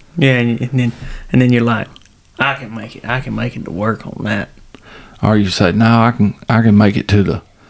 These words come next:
Speaker 2: 'cause I got this little pancake, uh,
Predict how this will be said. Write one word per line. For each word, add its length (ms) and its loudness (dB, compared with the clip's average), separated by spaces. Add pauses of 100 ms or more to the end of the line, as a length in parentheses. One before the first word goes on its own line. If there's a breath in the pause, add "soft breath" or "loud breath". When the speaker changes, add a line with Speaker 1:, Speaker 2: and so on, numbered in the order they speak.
(380 loud breath)
Speaker 2:
'cause 160 0
I 100 -2
got 200 2
this 180 0
little 140 2
pancake, 720 2 (680)
uh, 380 2